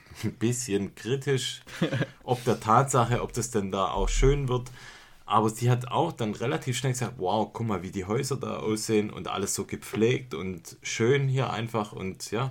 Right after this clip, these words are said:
Speaker 2: Ja.
Speaker 1: das unterstreicht es nochmal. Also wirklich, ich hab dann mal gesagt, als wir da mal im Nationalpark unterwegs waren, das sieht wirklich eins zu eins aus wie im Westen Amerikas, nur so
Speaker 2: Ja,
Speaker 1: eine
Speaker 2: genau.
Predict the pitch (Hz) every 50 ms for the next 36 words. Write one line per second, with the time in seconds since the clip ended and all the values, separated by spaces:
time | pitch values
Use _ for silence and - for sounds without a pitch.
0 | 123 - - 113 107 101 - - - 104 104 - - 104 101 117 - - 113 -
1 | - 92 85 - 90 85 80 - - 87 82 95 90 - - - - - 143 135
2 | - - 127 113 - - - - - - - - 127 123 - 123 - - 113 113
3 | 113 107 101 104 - 120 104 - - - 98 92 - - 101 - 101 98 104 104
4 | 101 98 92 - - 90 92 90 - - 98 101 - - 98 98 101 120 127 123
5 | 120 117 117 - - 90 104 104 101 107 107 104 - - 101 95 - - - -
6 | - - _ - 101 - - - 120 113 - - - - _ _ _ - 113 117
7 | 120 127 127 117 - - - 120 123 147 151 135 - - - - - 62 - 110
8 | 113 117 - 92 104 110 104 - - 104 107 107 90 - 82 98 98 98 95 90
9 | 90 92 101 113 117 - - - 107 104 101 101 92 - - - 98 95 98 98
10 | 101 110 107 104 107 - 104 92 90 - - 98 98 92 - 107 95 123 90 90
11 | 95 101 107 110 104 98 92 -